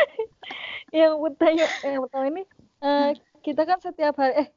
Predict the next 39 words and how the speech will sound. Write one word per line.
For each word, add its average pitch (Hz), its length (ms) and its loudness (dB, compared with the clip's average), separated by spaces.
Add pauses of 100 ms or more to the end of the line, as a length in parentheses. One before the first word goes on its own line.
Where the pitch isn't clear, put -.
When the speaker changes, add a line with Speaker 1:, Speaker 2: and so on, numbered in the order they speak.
(200)
Speaker 2:
biasanya 262 400 0
tuh 359 160 -8
masak 311 320 -4
pakai 302 320 -2
lengkuas 269 480 -2
kering - 340 -4
sama 254 380 -4
daun 240 160 -2
salam 247 240 -4
kering. 254 400 0
Itu 339 240 -2
masuk 311 320 0
infus 285 400 2
water 240 320 4
apa 262 160 0
enggak, 240 240 -2
Mbak? 277 200 -4 (380)
Maksudnya 277 300 2
itu 330 140 -4 (1000)
bisa - 1500 -20
Speaker 1:
Kalau 285 240 4
di - 80 2
Speaker 2:
disamakan 269 320 2
nggak 202 220 -4
dengan 202 320 -6
infus 220 340 -10
water 202 340 -12
gitu, 214 220 -14
Mbak? 226 200 -20 (400)
Speaker 1:
Kan 311 180 -10
infus 247 340 -6
water 233 300 -6
Speaker 2:
Kayak 254 100 0
Speaker 1:
itu 247 80 0
Speaker 2:
masak 277 160 6
Speaker 1:
merendam. 240 540 0
Speaker 2:
apa? 233 100 -10 (400)
Speaker 1:
Merendam, 247 880 2
Speaker 2:
Iya. 285 140 -6